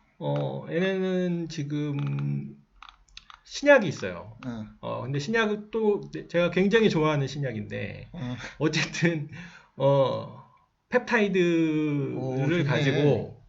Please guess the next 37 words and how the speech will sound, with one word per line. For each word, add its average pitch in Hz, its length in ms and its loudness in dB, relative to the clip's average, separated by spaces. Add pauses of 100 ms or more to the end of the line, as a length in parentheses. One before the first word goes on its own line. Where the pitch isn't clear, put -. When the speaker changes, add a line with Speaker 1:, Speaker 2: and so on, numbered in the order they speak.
Speaker 1:
어, 95 360 -8
Speaker 2:
어. 95 60 -12
Speaker 1:
유방암 160 360 2
치료제, 156 400 -4
당뇨병 143 480 -6
치료제 147 260 -2
이런 170 180 2
걸 175 80 2
만들 139 240 0
수 175 140 -2
있는데, 135 500 -2
Speaker 2:
음. 120 240 -8
Speaker 1:
사실 240 260 0
이렇게 160 440 0 (140)
여러 175 200 0
가지 214 220 6
신약을 214 360 0
한다기보다는 151 960 -2 (280)
얘네는 180 760 2 (280)
그 117 540 -8 (220)
베이스가 202 420 4
되는, 139 340 2
그러니까 107 140 -6
플랫폼이 254 500 0
되는 175 480 0
펩타이드를 202 520 -2
하나 175 180 -6
가지고 107 600 -8
Speaker 2:
어. 120 280 -8
Speaker 1:
여러 156 160 2
가지 170 340 4
약을 113 280 -4
붙여서 180 520 0
파는 135 260 -8
거기 98 240 -12
때문에, 117 760 -6
Speaker 2:
어. 107 100 -10